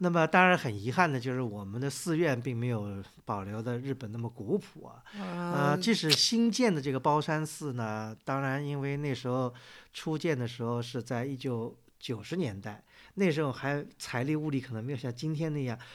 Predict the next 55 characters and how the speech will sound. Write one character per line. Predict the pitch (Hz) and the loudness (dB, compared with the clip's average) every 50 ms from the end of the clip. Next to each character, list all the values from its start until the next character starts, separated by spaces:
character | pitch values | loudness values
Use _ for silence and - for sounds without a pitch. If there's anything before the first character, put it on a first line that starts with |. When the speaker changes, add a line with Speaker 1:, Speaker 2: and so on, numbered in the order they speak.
| - | -6
Speaker 1:
后 | - - 208 | 0 2 4
来 | 190 190 | 4 4
那 | 196 196 190 | 4 4 2
时 | 190 | 0
候 | - - | 0 -4
复 | - - | -2 -2
建 | 214 196 240 226 196 | -2 2 4 4 4
的 | 170 | 2
这 | 160 147 | 2 0
个 | 160 | 0
包 | 156 175 165 170 | 2 2 2 0
山 | 160 175 170 175 180 | 0 0 -2 -2 -2
寺 | - - 170 156 | -4 -4 -4 -2
呢， | 143 139 131 127 123 120 - - - - - - - - - - - - - | -2 0 0 0 -2 -4 -6 -12 -16 -16 -16 -16 -14 -14 -14 -14 -16 -12 -6
嗯， | 151 139 139 139 135 135 135 135 135 135 135 143 160 | -4 -2 0 2 2 2 2 2 0 0 -2 -2 -2
应 | 180 185 | -2 -2
该 | 190 202 202 202 | 0 0 0 0
说 | - 196 165 147 | 2 2 2 2
有 | 151 143 | 2 2
些， | - - 185 185 - _ _ _ | 0 0 -2 -2 -4 _ _ _
有 | 180 147 135 120 110 113 | -2 0 0 0 0 0
些 | - 240 254 | 0 0 0
不 | - - 233 | 2 2 2
伦 | 170 127 110 107 117 113 | 2 2 2 0 -2 -4
不 | 113 107 | -4 -4
类， | 107 110 - 117 - - - | -4 -4 -4 -4 -6 -8 -8
就 | - 151 131 | -6 -6 -4
是 | - - 135 | -4 -4 -4
不 | - - | 0 2
像 | 180 - 214 185 | 4 6 6 6
现 | 185 - 208 185 | 6 6 4 4
在 | 175 190 175 139 | 4 4 4 4
啊， | 123 | 4
动 | - - 220 180 147 | 6 6 6 6 6
辄 | 123 135 120 127 | 4 2 2 0
这 | 135 131 135 123 | 0 0 -2 -2
个 | 117 120 117 | -2 -4 -2
仿 | 117 - 113 107 | -2 -2 -2 -2
唐 | 101 - - 123 143 | -4 -6 -4 -4 -2
仿 | 123 127 98 95 | -2 -2 -4 -4
宋， | 101 - 160 143 120 110 - 139 123 - | -2 0 0 0 0 0 -4 -8 -8 -8
还 | - 123 131 127 - 127 - - - - | -4 -2 0 0 0 -2 -2 -2 4 6
不 | 208 | 6
管 | 175 170 175 185 | 8 8 8 6
怎 | 165 131 | 4 2
么 | 104 110 | -2 0
样 | 131 160 160 143 | 0 0 2 2
吧， | 127 120 117 | 0 0 -2
Speaker 2:
<laughs> | 120 | -2
Speaker 1:
做 | - - 151 143 | 0 2 2 2
工 | 120 - 160 165 156 | 2 0 -2 -2 -2
是 | 139 | -2
相 | 123 - 143 127 127 123 | -2 -2 -2 -2 -2 -2
当 | 123 123 123 123 | -2 -2 -2 -2
的， | 117 104 | -4 -6